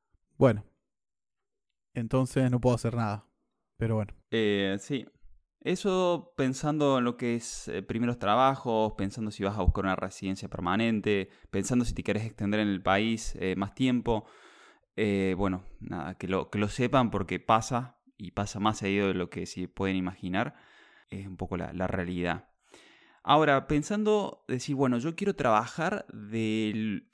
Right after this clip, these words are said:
Speaker 2: de lo que yo hice toda mi vida, de mi profesión". Esto tampoco es tan fácil ni tan rápido porque, mm, eh, con la, la entrevista que tuvimos con, eh, de trabajo que tuve con Katy y Jonathan,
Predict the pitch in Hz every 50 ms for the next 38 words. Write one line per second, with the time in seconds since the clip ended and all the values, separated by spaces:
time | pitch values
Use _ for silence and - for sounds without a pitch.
0 | - - - 120 117 117 117 - 131 120 156 160 175 - - 143 - 151 156 160
1 | 151 135 127 135 160 185 190 196 208 214 208 208 202 190 135 101 110 110 117 117
2 | 117 117 117 123 113 - - 104 - - 110 110 - - 147 156 165 170 185 196
3 | - - - - - - - - _ _ _ _ _ _ _ - 190 208 - 220
4 | 185 170 156 165 - 226 233 226 202 - 190 190 175 - 196 185 170 - - 165
5 | 175 214 254 294 - - - 120 123 120 - 135 135 147 143 156 165 165 - 143
6 | 131 127 135 147 139 - - 139 131 131 - - 143 135 127 127 123 117 117 117
7 | 117 113 113 110 110 110 113 120 120 - - _ - - 120 120 120 120 117 113
8 | 110 - 117 123 135 123 127 123 120 117 117 113 117 123 127 131 156 165 160 143
9 | 131 135 135 139 135 - 123 117 113 110 107 104 98 101 110 98 98 98 101 80
10 | 82 - - - - - 104 - 107 117 139 147 139 - 120 120 113 107 107 104
11 | 123 120 117 131 117 107 123 131 127 123 110 110 113 123 147